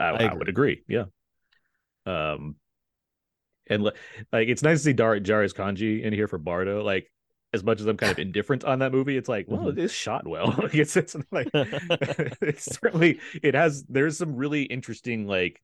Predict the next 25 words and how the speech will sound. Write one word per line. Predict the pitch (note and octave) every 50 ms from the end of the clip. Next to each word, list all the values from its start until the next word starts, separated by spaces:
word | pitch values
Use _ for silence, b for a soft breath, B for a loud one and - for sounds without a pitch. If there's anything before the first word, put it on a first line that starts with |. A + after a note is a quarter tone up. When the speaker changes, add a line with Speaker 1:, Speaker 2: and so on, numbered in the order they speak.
| _ _
Speaker 1:
set | - - - - B2 - _ -
pieces | - G#2 F2 - - E2+ D#2
as | E2 D#2+
far | - F#2+ F2 E2+
as | D#2+ C#2+
the | D2 D#2
look | D2 E2 D#2+ -
of | E2+ D2+
that | - D#2 D#2 - _
film | - D#2 C#2+ C#2+
that | C#2+ - -
I, | - - - - C#2 D2 - -
I, | D2
I | D2+
admired. | C2+ B1 A#1+ D#2 E2 D#2 C#2 - G1+ - - b b b b b b b
Speaker 2:
Sure. | - G#2+ A2
Speaker 1:
Um, | - - A#1+ A#1 A1+ - B1+ D#2 - b b b b b b b _ _ -
this | C3+ C#3+ -
category, | E3 D3 C#3 B2+ G#2+ A2+ A2+
honestly, | A#2+ B2+ A#2+ G#2+ G2+ G2
it's, | F#2+ -
like, | G2+ F2+ F#2+
usually | A#2 A2+ F#2 G2 F#2
a | E2+
very | F#2 F#2 F2+ F2 F2 E2 D#2+ D#2+